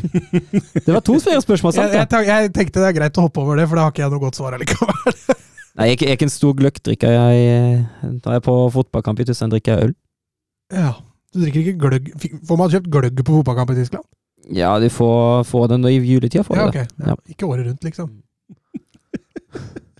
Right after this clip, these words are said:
Speaker 3: Jeg har ikke fått med meg det spørsmålet, jeg, så det får, eh, det får, eh,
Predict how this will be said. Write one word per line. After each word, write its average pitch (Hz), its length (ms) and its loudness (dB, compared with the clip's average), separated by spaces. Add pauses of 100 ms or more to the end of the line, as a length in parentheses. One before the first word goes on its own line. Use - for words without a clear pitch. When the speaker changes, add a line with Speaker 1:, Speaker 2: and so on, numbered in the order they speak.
(120)
Speaker 3:
Jeg 202 840 -6
har 185 140 -6
ikke 143 160 -10
fått - 180 -10
med 92 160 -18
meg 131 160 -6
det 120 160 -8
spørsmålet, - 480 -16
jeg, - 160 -18
så - 160 -16
det - 100 -14
får, - 300 -16
eh, - 480 -18
det - 140 -12
får, - 220 -10 (100)
eh, - 300 -14